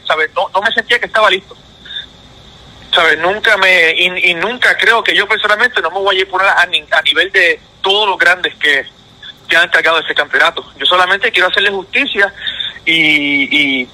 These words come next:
llevarlo lo más que yo pueda como, como, como luchador, como, como Orlando Colón. Y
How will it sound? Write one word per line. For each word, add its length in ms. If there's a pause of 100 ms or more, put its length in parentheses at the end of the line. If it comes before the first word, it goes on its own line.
llevarlo 400
lo 100
más 180
que 120
yo 140
pueda 400 (440)
como, 640
como, 320
como 240
luchador, 320
como, 380 (180)
como 520
Orlando 420
Colón. 260
Y 240